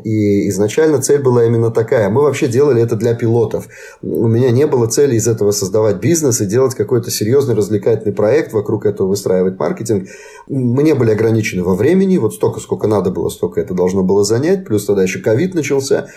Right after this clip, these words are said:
вовсю, и логистика была сложная. А, поэтому мы просто пришли, пошли по пути, что давайте делать вот всё, что было супер. Сразу задать хороший уровень. Мы начали искать реальную кабину цесновскую,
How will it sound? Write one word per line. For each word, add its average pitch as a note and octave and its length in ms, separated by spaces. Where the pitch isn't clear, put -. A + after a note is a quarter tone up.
вовсю, A#2 420
и F#2 200
логистика A#2 560
была A#2 260
сложная. A2 560
А, G#2 320
поэтому C#3 380
мы D3 120
просто C3 300
пришли, A2+ 360
пошли D3+ 380
по B2 140
пути, B2 280
что F#3 180
давайте A#2+ 460
делать C#3 400
вот G2+ 140
всё, D3 160
что D3 160
было B2+ 260
супер. A2+ 480
Сразу A#2+ 380
задать A2 420
хороший A2 380
уровень. C3 380
Мы C#3 160
начали C3+ 380
искать A#2 320
реальную A2+ 400
кабину G#2 640
цесновскую, A#2 800